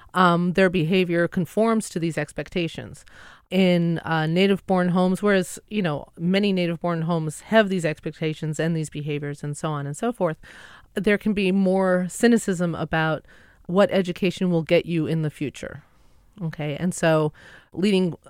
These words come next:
uh, students to question, "Do I invest in my education now? Or if I can just go out and get a job and make a living, why should I go to college? You know, why should I finish high school?"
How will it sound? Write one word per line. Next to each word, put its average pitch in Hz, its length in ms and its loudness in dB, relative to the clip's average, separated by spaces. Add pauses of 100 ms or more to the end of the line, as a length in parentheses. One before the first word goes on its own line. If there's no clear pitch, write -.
(260)
uh, 165 200 -2
students 170 420 0
to 165 120 -4
question, 165 540 0
"Do 170 140 2
I 156 100 2
invest 156 460 0
in 165 60 -2
my 151 160 -2
education 156 500 -6
now? 151 200 -2
Or 160 200 0
if 151 120 -2
I 165 80 2
can 156 320 -4
just 147 300 -4
go 160 140 2
out 151 140 2
and 147 120 -4
get 151 100 -2
a 139 80 -2
job 147 640 2 (480)
and 165 220 0
make 156 200 -2
a 147 40 -2
living, 185 360 2
why 175 220 2
should 185 160 -2
I 180 60 2
go 175 100 0
to 170 80 0
college? 147 600 -8 (220)
You 175 80 -2
know, 156 120 -2
why 151 160 0
should - 140 -8
I 156 60 -2
finish 160 300 -6
high 156 100 -6
school?" - 400 -14